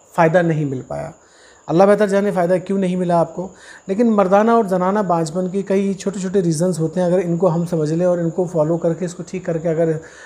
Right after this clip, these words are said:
हम कुछ टी-, कोई ट्रीटमेंट करें, तो इंशाल्लाह उसमें काफ़ी हमें फ़ायदा मिलता है। अगर औरतों की अगर हम बात करें, तो उनकी माहवारी की ख़राबी,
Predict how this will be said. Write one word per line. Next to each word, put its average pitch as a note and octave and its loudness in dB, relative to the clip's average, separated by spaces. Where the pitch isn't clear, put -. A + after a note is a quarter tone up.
हम E3 -4
कुछ F3 -6
टी-, G3+ 0
कोई G#3+ 0
ट्रीटमेंट G#3+ 0
करें, F#3 2
तो G#3+ -2
इंशाल्लाह F3+ 0
उसमें F3 -4
काफ़ी D3+ -2
हमें D#3 -4
फ़ायदा C3 -2
मिलता B2 -8
है। C3+ -10
अगर E3+ 6
औरतों A3 4
की A#3+ 0
अगर A3+ 0
हम G#3+ -2
बात G3 2
करें, G#3 -2
तो G#3 -4
उनकी F#3+ -4
माहवारी F3 0
की F3 -2
ख़राबी, D#3 -2